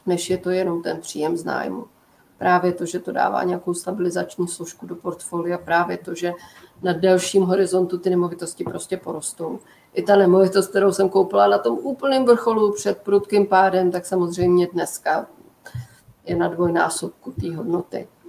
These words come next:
Eh, ale je to čas, je to čtrnáct let, není to prostě chvilička, jo. A na tom dlouhým horizontu se, eh, jako nějakého poklesu cen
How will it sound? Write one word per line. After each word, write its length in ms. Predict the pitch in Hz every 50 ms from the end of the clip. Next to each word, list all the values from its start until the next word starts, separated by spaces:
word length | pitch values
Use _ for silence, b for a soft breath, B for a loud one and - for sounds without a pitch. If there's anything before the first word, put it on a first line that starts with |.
| 349 - _ b b b b b - - - - -
Eh, 520 | - - - - - 226 - - - - - _ _ _ _ _ _ _ - - - - - - - - - - - - - - - -
ale 220 | 190 190 196 202
je 100 | 202 208
to 120 | 202 208 202
čas, 540 | - - 208 220 240 233 - - - - _ _ _ -
je 140 | 180 175 175
to 260 | 180 - - 185 175
čtrnáct 680 | 170 - - - - 170 180 185 180 170 175 - - -
let, 200 | 190 190 196 190 185 - - - _ -
není 220 | 170 165 165 165
to 160 | 165 - -
prostě 360 | - - - - - - -
chvilička, 680 | - - - - - - - - - _ - - - -
jo. 60 | - - - b b b b b b b b b
A 60 | - 175
na 100 | 180 180
tom 240 | 180 202 196 202
dlouhým 380 | 180 185 185 185 180 185 185 185
horizontu 540 | 180 180 180 180 175 180 180 170 170 - 175
se, 480 | 170 - - 175 170 170 175 170 - - - - -
eh, 340 | 165 165 156 160 - -
jako 220 | - - _ - 170
nějakého 420 | 165 160 151 - - - 170 170
poklesu 560 | 170 - 170 165 - - 180 170 170 - -
cen 380 | 175 - - - 175 170 160 165